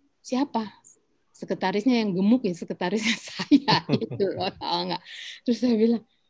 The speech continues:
"Ya ampun, kenapa bisa begini?" gitu loh ya.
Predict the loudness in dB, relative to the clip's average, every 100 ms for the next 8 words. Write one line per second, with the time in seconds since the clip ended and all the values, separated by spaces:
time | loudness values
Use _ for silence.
0 | _ -10 -6 -4 -4 -4 -8 -8 -8 -6
1 | -6 -4 -4 -4 -2 -2 0 4 4 6
2 | 6 6 6 6 2 2 2 2 0